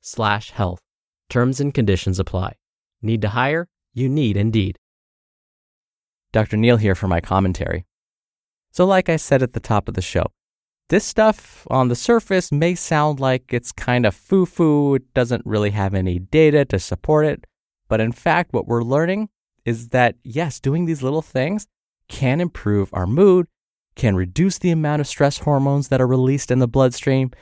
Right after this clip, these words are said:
it can increase more power-like hormones or positive feeling hormones. It's pretty remarkable. And in fact, there are studies that were done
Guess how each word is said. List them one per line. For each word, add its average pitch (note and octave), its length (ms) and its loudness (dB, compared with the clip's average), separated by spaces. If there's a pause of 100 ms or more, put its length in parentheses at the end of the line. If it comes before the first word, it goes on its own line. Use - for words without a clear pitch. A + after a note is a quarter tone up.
(100)
it A2+ 120 -2
can G#2 100 0 (140)
increase B2+ 580 2
more F#2+ 260 0 (300)
power-like D#3 680 2
hormones C#3 760 0
or F2 220 -4 (340)
positive D3+ 500 -2
feeling E3 380 -4
hormones. C3+ 500 -2 (300)
It's B2+ 160 -4
pretty G3 260 0
remarkable. G#2 600 0 (580)
And B2+ 100 2
in C#3 60 4
fact, D#3+ 260 0
there C3+ 200 2
are D#3 200 2
studies F#3 460 0
that - 180 0
were C3 100 0
done A#2 480 2